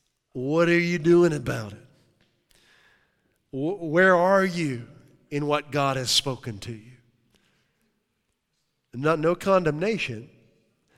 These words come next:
just wondering. Have you asked yourself that question?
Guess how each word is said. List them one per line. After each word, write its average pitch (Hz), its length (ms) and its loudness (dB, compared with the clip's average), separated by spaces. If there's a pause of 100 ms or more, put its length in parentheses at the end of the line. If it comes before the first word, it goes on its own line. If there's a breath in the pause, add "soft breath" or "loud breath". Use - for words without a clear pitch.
just 151 260 -4
wondering. 135 480 -4 (380 soft breath)
Have 151 240 0
you 165 160 -4
asked 156 360 -2
yourself 135 440 -6
that 110 240 -14
question? 95 440 -14